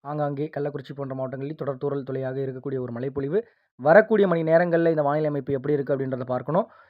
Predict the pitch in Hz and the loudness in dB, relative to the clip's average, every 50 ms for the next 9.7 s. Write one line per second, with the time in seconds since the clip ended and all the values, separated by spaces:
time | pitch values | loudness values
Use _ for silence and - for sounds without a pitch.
0 | _ _ _ 147 156 165 180 202 214 180 180 185 220 233 254 240 - - - _ | _ _ _ -4 0 2 4 4 4 2 2 4 4 4 4 2 -6 -16 -20 _
1 | _ - 156 160 160 - 156 160 165 - _ _ _ _ _ 170 170 196 220 226 | _ -2 -2 -2 0 0 0 -2 -2 -4 _ _ _ _ _ 0 2 2 4 4
2 | 220 202 180 196 165 170 170 170 190 196 _ _ _ - 156 165 165 165 - 156 | 2 2 0 -6 -4 -2 -4 -4 -4 -10 _ _ _ -6 -6 -6 -4 -6 -6 -2
3 | 165 156 156 156 151 151 151 151 151 147 147 135 147 135 - - 139 151 156 165 | -2 -2 0 0 0 0 -2 -4 -4 -4 -4 -2 -2 -2 -2 -4 -8 -6 -4 -4
4 | 165 156 156 156 160 196 196 185 170 185 208 - _ _ _ _ _ _ _ _ | -2 -2 -2 -2 0 0 -2 0 2 0 0 0 _ _ _ _ _ _ _ _
5 | _ _ _ _ _ _ _ _ _ _ _ 165 180 202 185 240 208 - 208 185 | _ _ _ _ _ _ _ _ _ _ _ -8 -8 -6 -6 -6 0 2 2 2
6 | 170 - - 180 170 160 165 175 175 175 180 170 165 - 180 156 165 180 190 170 | 2 0 -4 -2 -2 0 0 0 0 0 -2 -4 -4 -6 -8 -4 -2 -2 -2 -2
7 | - 185 165 156 170 196 226 254 247 _ _ _ _ _ _ _ _ _ _ 117 | -2 -4 -2 0 -2 -4 -4 -8 -12 _ _ _ _ _ _ _ _ _ _ -2
8 | 139 160 180 185 180 185 180 180 175 160 151 156 156 160 170 185 247 285 - - | 2 2 4 4 6 4 4 4 2 0 0 0 2 2 2 0 -2 -4 -6 -6
9 | - 175 165 - - 233 233 220 196 190 - - 190 180 | -6 -6 -6 -6 -10 -2 0 0 0 0 -4 -12 -12 -12